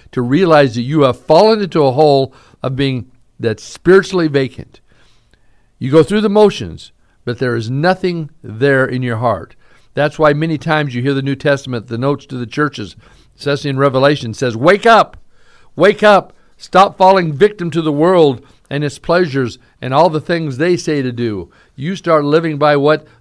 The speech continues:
the Lord tells you to do." You know, w-, take your walk with God seriously.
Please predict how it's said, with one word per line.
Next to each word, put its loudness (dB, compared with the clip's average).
the -4
Lord 2
tells 0
you -6
to -10
do." -8
You -12
know, -8
w-, -8
take -4
your -2
walk 2
with -10
God 2
seriously. -6